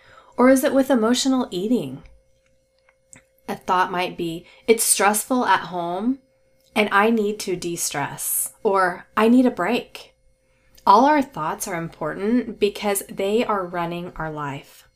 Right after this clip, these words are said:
We can't just gloss over them and say that they don't matter. We have to understand not only are our thoughts in control, but also how we respond to them. We always have a choice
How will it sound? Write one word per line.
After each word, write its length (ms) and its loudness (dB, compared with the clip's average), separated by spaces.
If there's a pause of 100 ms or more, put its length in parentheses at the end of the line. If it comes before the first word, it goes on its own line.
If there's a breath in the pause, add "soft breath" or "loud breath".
(760)
We 140 4
can't 380 -2
just 240 -2
gloss 340 0
over 320 -6
them 420 -4 (360 loud breath)
and 160 4
say 180 2
that 160 -2
they 100 2
don't 240 -2
matter. 380 -10 (960 loud breath)
We 140 4
have 320 0
to 80 -4
understand 880 -6
not 400 -4
only 640 -4
are 220 -2
our 260 -4
thoughts 580 -8
in 160 -8
control, 800 -8 (600 soft breath)
but 160 2
also 460 2
how 240 -2
we 140 2
respond 600 -2
to 100 -14
them. 360 -14 (880)
We 280 -2
always 560 2
have 200 -8
a 60 -6
choice 760 -4